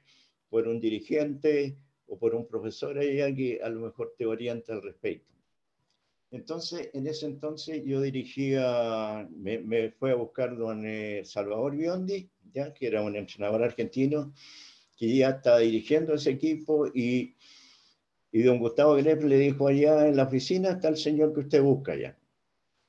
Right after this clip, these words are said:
Así que me llevaba el italiano allá y me hice cargo de ese equipo allá donde yo era jovencito en relación con muchos jugadores que estaban en ese instante integrando a ese equipo. Ahí está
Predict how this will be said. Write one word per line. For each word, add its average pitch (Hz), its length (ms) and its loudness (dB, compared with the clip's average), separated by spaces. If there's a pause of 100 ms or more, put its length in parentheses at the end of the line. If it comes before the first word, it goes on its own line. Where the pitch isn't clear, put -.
(100)
Así - 260 -4
que 147 100 0
me 143 140 2
llevaba 139 320 4
el 139 80 4
italiano 139 580 2
allá 156 220 2
y 151 80 0
me 139 120 0
hice 135 220 0
cargo 135 320 0
de 127 80 2
ese 127 160 -4
equipo 139 340 -2
allá 135 220 2
donde 120 460 -6 (800)
yo 120 240 -4
era 131 380 -2 (640)
jovencito 135 680 0
en 151 80 -4
relación 147 460 0
con 135 140 -4
muchos 160 340 -4
jugadores 139 520 0
que 127 60 -2
estaban 127 380 -4
en 123 100 -4
ese 120 200 -8
instante 131 560 -6
integrando 135 720 -4
a 156 40 -6
ese 151 200 -6
equipo. 143 340 -4
Ahí 104 120 -2
está 107 420 -4